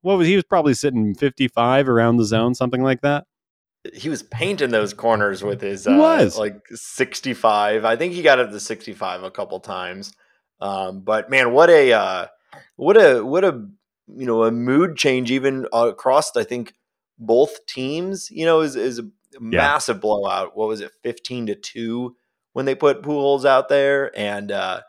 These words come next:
Speaker 2: the Giants are cracking up. Cardinals are cracking up. You know, big time shout out to Oli Marmol for letting that
Speaker 1: Yeah.
Speaker 2: happen. I, I don't know whose idea it was. I don't know if you've caught that in any interview or anything, but, like,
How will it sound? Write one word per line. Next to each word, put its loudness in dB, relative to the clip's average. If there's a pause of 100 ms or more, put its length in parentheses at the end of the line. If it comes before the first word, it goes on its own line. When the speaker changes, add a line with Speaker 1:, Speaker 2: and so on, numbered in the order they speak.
(400)
Speaker 2:
the -20
Giants 4
are 4
cracking 2
up. 4 (420)
Cardinals 0
are 4
cracking 0
up. 0
You -8
know, -6
big -2
time 2
shout 6
out 6
to 6
Oli 6
Marmol -2
for -6
letting 0
that 2
Speaker 1:
Yeah. 2
Speaker 2:
happen. -4 (120)
I, 4
I 2
don't 6
know 6
whose -6
idea 2
it 0
was. -6
I -4
don't -6
know -4
if -16
you've -14
caught -4
that 2
in -4
any -6
interview -2
or 2
anything, -4
but, -2
like, -6